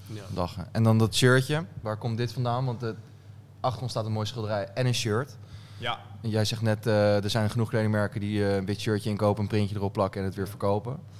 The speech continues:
Speaker 1: Ja, dit is gemaakt door Fraidoen Rasta. Daar zijn we eigenlijk via via bijgekomen. En, eh, ja, wat we hebben gedaan is, zoals je hier ziet, het schilderij, eh, vertaald naar een kledingstuk. En wat we daar aan toevoegen is dat we ook echt het verhaal van het schilderij vertellen. Dus we maken een soort mini-documentaire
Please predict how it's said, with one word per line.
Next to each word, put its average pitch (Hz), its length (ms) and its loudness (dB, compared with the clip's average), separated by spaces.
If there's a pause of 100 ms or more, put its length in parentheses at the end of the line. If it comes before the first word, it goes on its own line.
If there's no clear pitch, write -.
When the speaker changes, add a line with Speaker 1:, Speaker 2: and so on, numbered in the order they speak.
(320)
Speaker 1:
Ja, 110 100 -12
dit 131 100 -6
is 131 80 -8
gemaakt 151 300 -4
door 151 80 -6
Fraidoen 147 420 -4
Rasta. 143 300 -10
Daar - 100 -16 (540)
zijn 113 140 -10
we 113 60 -8
eigenlijk - 360 -10
via 127 100 -14
via 127 160 -10
bijgekomen. 120 600 -10 (560)
En, 104 280 -10 (120)
eh, 98 60 -18
ja, 110 140 -12
wat 110 80 -14
we 104 60 -12
hebben 107 180 -12
gedaan 113 320 -10
is, 107 120 -12
zoals 107 180 -14
je 120 60 -12
hier 117 120 -12
ziet, 107 200 -12
het 101 100 -16
schilderij, 117 640 -10 (420)
eh, - 60 -18 (280)
vertaald 120 560 -8
naar 117 120 -12
een 110 80 -12
kledingstuk. 135 580 -12 (640)
En 104 200 -12
wat 101 140 -10
we 104 60 -14
daar 113 100 -12
aan 110 100 -14
toevoegen 113 420 -12
is 107 120 -12
dat 107 160 -14
we - 100 -14
ook 110 160 -14
echt - 160 -16
het - 120 -14
verhaal 113 560 -8
van 113 140 -10
het 104 100 -10
schilderij 107 400 -14
vertellen. 101 340 -14
Dus 104 180 -14
we 104 120 -16
maken 107 200 -12
een - 60 -16
soort 107 240 -12
mini-documentaire 120 1080 -6